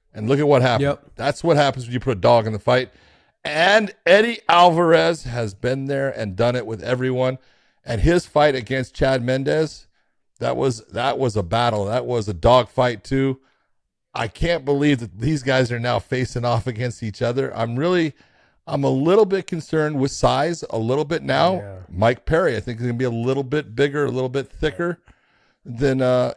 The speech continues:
Speaker 1: Eddie, but, you know, obviously they're gonna weigh in at the same thing. The other question is altitude. This is in Salt Lake City.
Speaker 2: Mm.
Speaker 1: That is up there about five, you know, four thousand five hundred feet. So the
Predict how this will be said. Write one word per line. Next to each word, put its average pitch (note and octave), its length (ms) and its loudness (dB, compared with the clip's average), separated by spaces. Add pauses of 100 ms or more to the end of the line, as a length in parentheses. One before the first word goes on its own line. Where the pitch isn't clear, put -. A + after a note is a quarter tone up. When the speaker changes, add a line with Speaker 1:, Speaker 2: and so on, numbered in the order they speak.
Speaker 1:
Eddie, D#3+ 280 0
but, A#2+ 400 0
you - 60 -14
know, A#2 100 -4
obviously A#2+ 360 -2
they're A2+ 80 -2
gonna A2+ 140 -4
weigh A#2 100 0
in A#2 60 -2
at G#2 60 -10
the G#2 60 -14
same A#2+ 220 -2
thing. C#3 220 -4 (260)
The B2 160 -4
other D3 200 4
question D#3 520 0
is F3+ 400 -2 (1040)
altitude. A2+ 680 -10 (880)
This A#2 220 -4
is D#3+ 140 -2
in D#3+ 140 -2
Salt D#3 320 2
Lake D3+ 200 -2
City. E3+ 380 0
Speaker 2:
Mm. A2 400 -10 (400)
Speaker 1:
That C3 300 2
is D#3+ 680 0 (260)
up D#3 220 0
there F3 260 0
about D#3 280 0
five, D3+ 400 0
you D3 120 -6
know, D3+ 120 -2
four D#3 260 0
thousand D3+ 400 0
five D3+ 240 0
hundred D3+ 200 -2
feet. F#3 340 -6
So C3 200 -2
the A#2 340 -2